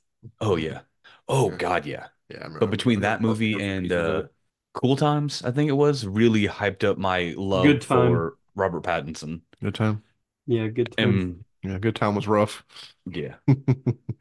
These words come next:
Speaker 1: And besides
Speaker 3: All
Speaker 1: that
Speaker 3: those dudes moved, those brothers, those
Speaker 2: Yeah,
Speaker 3: Safdie brothers,
Speaker 2: they're
Speaker 3: man.
Speaker 2: the,
Speaker 3: Did you guys
Speaker 2: uh, we, they're Uncut Gems, ain't they?
Speaker 3: Mm-hmm.
Speaker 2: Yeah,
Speaker 3: Did
Speaker 2: we
Speaker 3: you
Speaker 2: haven't
Speaker 3: ever
Speaker 2: wa-,
Speaker 3: see that?
Speaker 2: we haven't watched it yet, no. It was,
Speaker 3: Dude, that,
Speaker 2: if
Speaker 3: that
Speaker 2: it's ha-,
Speaker 3: movie
Speaker 2: if it's half as heavy as Good Times was, I don't know.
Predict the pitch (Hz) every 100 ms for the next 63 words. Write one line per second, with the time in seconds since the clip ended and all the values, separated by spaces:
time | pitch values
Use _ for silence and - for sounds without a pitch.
0 | - - - - - 98 92 - 113 117
1 | 127 175 175 135 120 135 127 123 131 131
2 | 120 127 127 117 120 123 120 120 113 127
3 | 117 - 120 120 113 113 117 120 120 123
4 | 135 123 120 113 107 101 - - _ _
5 | _ - 127 - - 123 110 127 123 110
6 | 110 104 120 110 101 110 113 117 113 _
7 | - - - 135 123 131 135 - 107 107
8 | 120 120 113 135 127 139 - 120 123 113
9 | 107 - 101 98 98 104 104 104 123 135
10 | - - - 143 131 147 - _ _ -
11 | 139 151 165 180 151 175 135 175 160 139
12 | 151 143 139 110 127 127 117 113 107 123
13 | 131 113 110 101 113 110 113 113 123